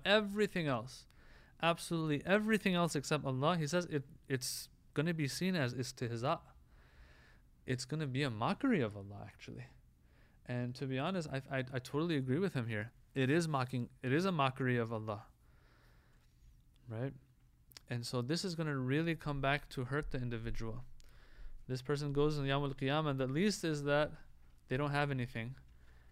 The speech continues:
They didn't get anything out of dhikr. You see, when we do a good deed,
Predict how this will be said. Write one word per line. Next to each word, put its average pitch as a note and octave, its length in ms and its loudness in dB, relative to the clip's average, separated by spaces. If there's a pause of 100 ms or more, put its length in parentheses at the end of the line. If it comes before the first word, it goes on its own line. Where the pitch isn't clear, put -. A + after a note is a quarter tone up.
(160)
They B2 80 2
didn't C#3 140 0
get C#3+ 80 2
anything C3+ 240 -2
out B2+ 80 2
of A#2 80 -2
dhikr. B2 280 -2 (380)
You D3+ 80 -4
see, F#3 260 4 (320)
when D3+ 140 0
we F3+ 100 2
do G3+ 160 2
a F3+ 80 6
good D#3 260 0
deed, C#3+ 400 2